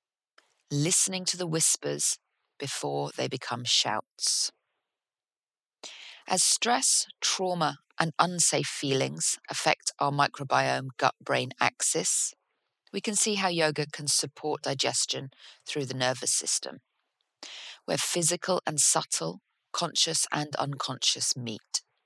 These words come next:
We have seen how stress muddles our connection with the food we seek and choose,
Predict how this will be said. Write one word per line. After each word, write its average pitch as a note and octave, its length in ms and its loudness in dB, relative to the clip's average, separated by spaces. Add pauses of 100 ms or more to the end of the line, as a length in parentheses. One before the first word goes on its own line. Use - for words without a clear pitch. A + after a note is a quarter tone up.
(880)
We D#3 140 2
have C#3 100 2
seen C#3+ 260 0
how C3+ 120 2
stress C#3+ 380 0
muddles D3 500 0
our C3 140 2
connection D#3 680 2
with C#3 120 -2
the C#3+ 80 -6
food F3 400 -4
we C#3 140 -2
seek C3 340 -2
and B2 140 -8
choose, - 540 -2